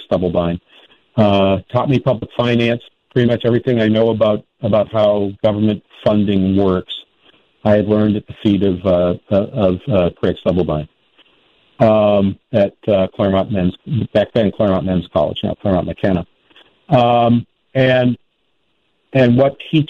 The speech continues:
taught me, what he taught me was that, was that, um, was, was this line, "A thing is neither good nor bad,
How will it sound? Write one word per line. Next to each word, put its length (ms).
taught 260
me, 480
what 140
he 240
taught 340
me 200
was 460
that, 480
was 220
that, 340
um, 440
was, 240
was 240
this 200
line, 380
"A 100
thing 200
is 160
neither 280
good 240
nor 180
bad, 280